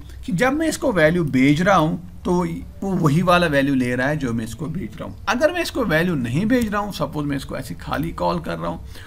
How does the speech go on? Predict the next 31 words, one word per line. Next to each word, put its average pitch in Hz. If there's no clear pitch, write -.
तो 285
ये 285
जो 202
यहाँ 156
पे 240
मैंने 214
value 135
लिखा 120
है, 110
यहाँ 147
पे 165
जो 170
मैंने 143
value 113
इसको -
initialize 156
किया 127
है, 139
ये, 214
ये 220
वही, 147
वही 156
value 113
ले 101
रहा 101
है। -
So 370
it 226
is -
called 175
here 196